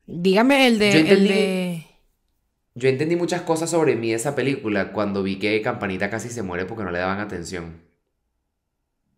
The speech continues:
Speaker 2: Yo dije, "Verga, esto
Speaker 1: Coño,
Speaker 2: habla
Speaker 1: Cam-,
Speaker 2: volúmenes.
Speaker 1: Campanita
Speaker 2: ¿Hasta
Speaker 1: es
Speaker 2: quién soy
Speaker 1: candela.
Speaker 2: yo?".
Speaker 1: Campanita yo le, le, le, le tengo burda fe a Can-, a, ¿qué? Campanita contra la cucaracha de bichos. ¡Ah!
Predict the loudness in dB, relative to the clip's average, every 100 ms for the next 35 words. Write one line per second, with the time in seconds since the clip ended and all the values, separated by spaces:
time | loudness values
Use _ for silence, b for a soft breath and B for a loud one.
0 | _ -8 -2 -2 -2 -2 0 -2 -4 -12
1 | _ _ _ _ _ _ _ _ _ _
2 | -18 0 4 4 4 2 0 -4 -10 -12
3 | -12 -2 2 2 2 0 -2 0 2 2
4 | 2 -4 -10 -6 -2 0 0 0 0 2
5 | 4 4 2 0 0 0 -2 -2 -2 -8
6 | -8 -4 -4 -2 0 2 0 -2 -2 -4
7 | -2 0 0 -4 -8 b b b b b
8 | 2 4 6 4 4 2 2 0 2 2
9 | 0 0 0 2 2 2 0 -4 -4 -2
10 | -2 -4 -8